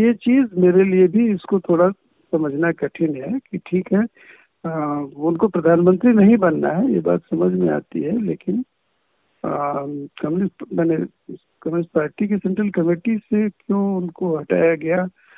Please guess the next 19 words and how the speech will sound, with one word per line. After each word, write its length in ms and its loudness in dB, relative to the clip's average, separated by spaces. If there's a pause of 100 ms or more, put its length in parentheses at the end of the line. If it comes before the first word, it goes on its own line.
(420)
अ, 300 2
या 240 4
हटाया 440 4
गया 260 6
या 160 6
उन्होंने 380 6
अपनी 280 4
मर्जी 400 6
से 180 2
कहा 300 4
कि 180 -2
वो 120 6
नहीं 280 6
रहेंगे, 360 4 (720)
ये 220 4
चीज 360 4 (200)
अभी, 460 2
अ, 480 -2 (120)
इस 60 -18